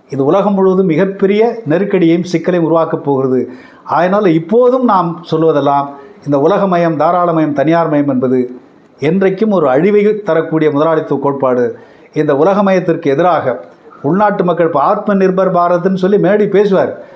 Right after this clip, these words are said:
ஆனா அவருக்கு மூக்கு கண்ணாடி, கையில கட்டியிருக்கிற கடியாரம்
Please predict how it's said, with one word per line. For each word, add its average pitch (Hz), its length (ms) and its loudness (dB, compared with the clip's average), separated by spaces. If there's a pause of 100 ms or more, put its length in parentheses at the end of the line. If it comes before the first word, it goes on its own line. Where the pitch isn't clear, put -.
(200)
ஆனா 151 200 0
அவருக்கு 160 280 2 (200)
மூக்கு 196 220 0
கண்ணாடி, 180 360 2
கையில 185 240 2
கட்டியிருக்கிற 170 400 0
கடியாரம் 165 500 0